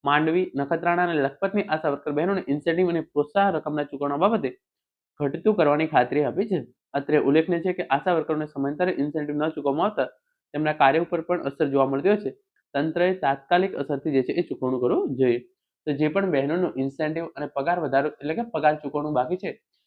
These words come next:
એમને તમામને જે છે, એ એક જ તકલીફ છે કે એમનો જે ચેક હતો, એ ક્લિયરિંગમાં ઇસ્યુ આવતો હતો, એ જે છે, એ પ્રોબ્લેમ જે છે, એ હવે સોલ્વ થઈ ગયો છે અને હવે આગામી ટૂંક જ સમયની અંદર ગુજરાતની તમામ આંગણવાડી બહેનોને જે છે, એ પગાર અને ઇન્સેન્ટિવ જે છે, એ ચૂકવી દેવામાં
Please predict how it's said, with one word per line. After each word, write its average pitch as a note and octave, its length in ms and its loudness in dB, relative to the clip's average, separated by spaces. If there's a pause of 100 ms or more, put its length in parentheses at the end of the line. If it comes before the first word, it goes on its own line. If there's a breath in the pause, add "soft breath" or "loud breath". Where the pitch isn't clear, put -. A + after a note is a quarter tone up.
(160)
એમને E3 160 -2
તમામને E3 440 0
જે C#3 140 0
છે, D3 120 -4
એ F#3 160 2 (440)
એક D3+ 180 0
જ F3+ 100 4
તકલીફ F#3 280 -2
છે F#3+ 100 -4
કે F3+ 100 -2
એમનો D3+ 200 0
જે D3+ 140 0
ચેક E3 300 2
હતો, D#3 140 -2
એ D#3+ 160 -2
ક્લિયરિંગમાં D#3+ 520 0
ઇસ્યુ F3 240 2
આવતો F3 140 2
હતો, G#3 200 -2 (460)
એ F3+ 100 6
જે D3+ 140 4
છે, D3+ 140 -6
એ G#3+ 160 -2 (460)
પ્રોબ્લેમ D#3 320 2
જે D3 100 2
છે, D#3 100 -2
એ D3 60 2
હવે C#3 140 2
સોલ્વ F3+ 280 2
થઈ F#3 120 0
ગયો C#3+ 120 0
છે F#3+ 120 -4 (140)
અને C#3 160 -4
હવે D3 120 -4
આગામી D#3+ 400 0
ટૂંક D3+ 360 -4
જ F#3+ 80 -2
સમયની C#3 280 -2
અંદર F3+ 260 0 (400)
ગુજરાતની D3 440 0
તમામ E3 380 0
આંગણવાડી C#3+ 480 -2
બહેનોને C3+ 380 -2
જે B2+ 160 -2
છે, C#3+ 80 -6
એ D#3+ 220 -4
પગાર C3+ 240 2 (420)
અને D3 180 -2
ઇન્સેન્ટિવ E3 460 0
જે C3 160 2
છે, C3 100 -4
એ E3+ 120 -4
ચૂકવી C3 300 -4
દેવામાં C#3+ 380 0